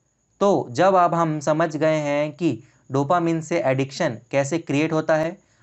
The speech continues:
अब हम बात करते हैं कि हम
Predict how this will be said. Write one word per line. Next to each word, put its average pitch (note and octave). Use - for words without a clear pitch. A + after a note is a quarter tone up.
अब E3
हम D#3
बात D#3
करते D3+
हैं D3+
कि D#3
हम D3